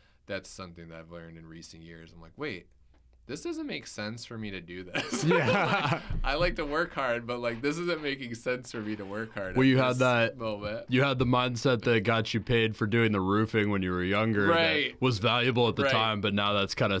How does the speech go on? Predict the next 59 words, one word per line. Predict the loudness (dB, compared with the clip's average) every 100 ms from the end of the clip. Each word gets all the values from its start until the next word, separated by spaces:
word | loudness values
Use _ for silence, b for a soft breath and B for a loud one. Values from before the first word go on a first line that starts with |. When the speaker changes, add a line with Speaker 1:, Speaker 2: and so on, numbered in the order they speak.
| -2
Speaker 2:
changed | 0 2 2
a | 2
Speaker 1:
Yeah, | 2
Speaker 2:
little | 0
Speaker 1:
now | 0
I | 0
Speaker 2:
bit. | -2
Speaker 1:
need | -2
to | -4
pay | -4 -4
somebody | -4 -4 -4 -4
else | -2 -2 -6
to | -10
do | -12
the | -10 -10
roof | -10 -10 -8
is | -6 0
Speaker 2:
Yeah. | 4
Speaker 1:
the | 4 2
point. | -2 -4 -8 -18
So | -16 -8 -6 -6 -8 -14 b b
yeah, | -4 -4
that's, | 0 -2 -2 -8 -16 -6
that's | -2 -2 -4
something. | -8 -8 -8 -10 -12 -8
And | -6
I |
think | -4 -6 -2
that | -2 -2 -4 b b b b -4
that's | -2 -2
tough | -2 -2 -2
too, | -6 -6
because, | -6 -6 -6 -6 -12 -16
uh, | -10 -8 -8 -8 -8 -10 -12
you | -10 -6
may | -4 -4
like, | -4 -6 -6 -10 -18 -20 _ -10
kinda | -8 -6
like | -6 -6 -6 -8
doing | -10 -10 -8
that | -10 -10 -12
stuff | -10 -10 -12
as | -16 -12
well. | -12 -10
So | -14 -16
it's | -18
some | -18 -16 -14
of | -12
those | -12 -12
choices | -12 -12 -12 -12 -14
where | -12
you're | -12
like, | -14 -14
"No, | -12
I | -10 -10
gotta | -12
pull | -14 -14 -14
back | -12 -16 -16 -20
and | -20